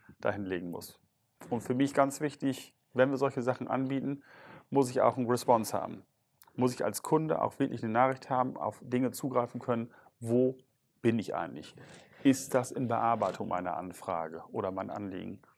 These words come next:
was ich habe? Das kann nicht nur in eine Richtung sein und dann gibt's einen Brief vom Amt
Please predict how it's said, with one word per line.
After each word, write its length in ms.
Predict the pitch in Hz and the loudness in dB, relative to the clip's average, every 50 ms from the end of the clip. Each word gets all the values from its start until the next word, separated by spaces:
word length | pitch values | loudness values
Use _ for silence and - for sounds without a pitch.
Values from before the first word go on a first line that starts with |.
| _ - _ 110 104 - | _ -20 _ -20 -20 -6
was 180 | - 101 95 - | -6 -6 -4 -4
ich 140 | 98 - - | -8 -6 -6
habe? 180 | 90 - - - - | -6 -6 -8 -8 -10
Das 160 | - 110 - | -10 -10 -8
kann 220 | - - 143 139 135 | 2 2 4 4 4
nicht 240 | 139 139 - - | 0 -2 -4 -4
nur 240 | 143 131 131 135 139 - - - - - | -2 0 0 0 0 -2 -12 -20 -14 -10
in 80 | - 117 | -8 -6
eine 280 | - 110 127 135 139 131 | -2 0 2 2 2 0
Richtung 300 | 131 - - 147 135 117 | -2 -4 -6 -6 -6 -4
sein 380 | 127 131 127 127 127 131 135 - - - - - _ _ | -2 0 0 0 -2 -4 -8 -14 -20 -20 -20 -20 _ _
und 80 | - 123 | -8 -6
dann 100 | 117 110 | -4 -4
gibt's 200 | 117 123 - - | -4 -8 -8 -8
einen 80 | - 113 | -4 -2
Brief 200 | 113 127 117 - | 0 -2 0 2
vom 180 | 117 107 104 | 0 0 2
Amt 400 | 90 110 120 131 131 - - - | 2 0 0 -2 -4 -8 -14 -18